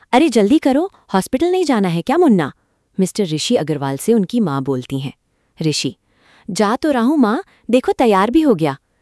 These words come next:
"बहू अकेली है हॉस्पिटल में, तुम्हारी जरूरत पड़ी तो?" माँ ने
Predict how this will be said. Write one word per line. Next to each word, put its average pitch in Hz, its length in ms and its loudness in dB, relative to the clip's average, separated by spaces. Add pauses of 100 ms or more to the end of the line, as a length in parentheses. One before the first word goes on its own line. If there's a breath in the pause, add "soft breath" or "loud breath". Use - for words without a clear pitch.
(340)
"बहू 165 300 0
अकेली 165 420 0
है 160 140 -2
हॉस्पिटल 143 460 -6
में, 127 140 -4 (320 soft breath)
तुम्हारी 185 340 0
जरूरत 180 360 0
पड़ी 202 240 -4
तो?" 302 200 -2 (420)
माँ 151 180 -2
ने 165 140 -4